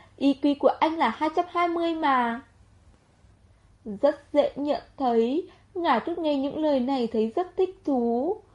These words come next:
Hai ngày nay, Ngải Tuyết chăm chỉ học các lễ nghi. Cô nghĩ với nhiều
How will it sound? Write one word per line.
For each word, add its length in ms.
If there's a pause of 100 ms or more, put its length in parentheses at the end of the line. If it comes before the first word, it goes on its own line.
(400)
Hai 360
ngày 400
nay, 520 (320)
Ngải 340 (100)
Tuyết 160 (100)
chăm 240
chỉ 320
học 240
các 240
lễ 260
nghi. 540 (400)
Cô 160
nghĩ 300
với 100
nhiều 260